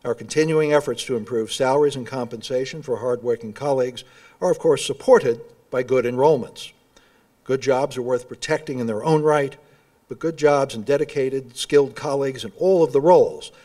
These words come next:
that support academic success best serve the academic experience and the individual futures of our students. Today's program will shortly shift the focus to the accomplishments of our students,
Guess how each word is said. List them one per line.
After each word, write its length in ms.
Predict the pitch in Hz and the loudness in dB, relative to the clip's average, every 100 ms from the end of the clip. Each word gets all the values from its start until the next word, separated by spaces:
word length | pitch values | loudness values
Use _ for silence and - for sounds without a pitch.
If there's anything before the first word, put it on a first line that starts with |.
| - | -8
that 160 | 123 | -6
support 380 | - 120 143 127 | -6 -8 -2 -2
academic 580 | 123 123 123 123 120 110 | -2 -8 -8 -8 -8 -10
success 500 | - - 147 117 - _ _ _ _ | -14 -10 -6 -6 -8 _ _ _ _
best 200 | 220 220 | 2 4
serve 440 | - 196 135 107 - | 4 6 6 2 -6
the 120 | 113 | -4
academic 560 | 110 110 110 113 101 104 | -4 -4 -8 -8 -10 -12
experience 680 | - - 151 147 135 135 - _ _ _ | -14 -4 0 0 -2 -8 -18 _ _ _
and 140 | 127 120 | -12 -8
the 100 | 117 | -6
individual 580 | 131 117 135 135 120 107 | -6 0 0 0 -4 -8
futures 560 | - 110 - 104 101 _ _ - | -8 -10 -8 -10 -10 _ _ -14
of 100 | 98 | -14
our 140 | 82 | -12
students. 640 | - - 113 - - - - _ _ _ _ _ _ _ _ _ _ _ _ _ - _ _ _ _ | -14 -6 -6 -6 -18 -18 -18 _ _ _ _ _ _ _ _ _ _ _ _ _ -20 _ _ _ _
Today's 280 | 143 160 156 | 2 4 4
program 360 | 196 220 185 | 4 4 4
will 100 | 139 | 0
shortly 400 | 135 170 151 143 | 0 0 0 -2
shift 440 | 117 - 170 165 - | -6 4 4 4 -10
the 80 | |
focus 420 | - 131 127 160 - | 0 2 2 0 -8
to 160 | 139 | -8
the 100 | 117 | -8
accomplishments 680 | 110 139 139 139 - 127 117 | -8 -6 -6 -6 -8 -10 -4
of 140 | 202 | -2
our 120 | 135 | -2
students, 460 | 101 - - - - | -4 -10 -16 -20 -20